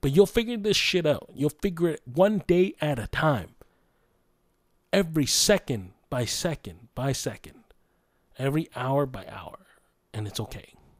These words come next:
It's okay to feel that way. I wanted to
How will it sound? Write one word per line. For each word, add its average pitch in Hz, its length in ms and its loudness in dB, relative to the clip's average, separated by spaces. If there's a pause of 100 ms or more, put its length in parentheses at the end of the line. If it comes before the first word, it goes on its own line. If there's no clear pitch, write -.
(800)
It's 113 220 -8
okay 135 600 -2 (300)
to - 80 -10
feel 120 320 -4
that - 240 -18
way. 90 160 -20 (4000)
I 139 60 0
wanted 165 320 2
to 143 380 2